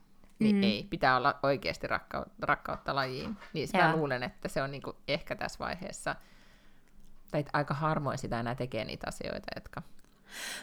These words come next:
Speaker 2: Mutta siis sun
Speaker 1: Mm.
Speaker 2: teoria on se, että tässä iässä ei oo enää yhtä paljon pick me girleja, koska ei
Speaker 1: Ei,
Speaker 2: vaan niinku
Speaker 1: niin.
Speaker 2: jaksa nähdä sitä vaivaa.
Speaker 1: I-,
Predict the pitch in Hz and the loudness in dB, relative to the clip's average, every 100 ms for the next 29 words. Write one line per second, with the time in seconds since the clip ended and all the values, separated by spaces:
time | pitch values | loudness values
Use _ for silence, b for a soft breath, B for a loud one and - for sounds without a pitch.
0 | - 202 196 175 - 214 196 202 196 196 | 0 2 4 4 4 4 4 4 4 6
1 | 226 214 190 160 160 180 165 - 165 185 | 6 6 6 6 4 4 4 4 4 4
2 | 180 151 147 151 - 160 156 147 - 156 | 4 4 4 4 2 4 4 4 4 4
3 | 151 147 151 147 143 151 151 - 135 - | 2 2 2 4 4 2 2 0 0 0
4 | - - _ - - 156 143 139 135 143 | -4 -10 _ -10 -2 2 4 4 4 2
5 | 143 143 - 139 - 214 214 214 214 160 | 2 0 4 4 8 10 12 10 10 8
6 | 240 175 175 170 160 156 156 147 143 131 | 8 8 6 4 4 4 4 6 4 4
7 | - - 170 - - - - - - - | 2 2 0 -6 -14 -18 -20 -20 -18 -14
8 | - - 156 | -8 -4 -2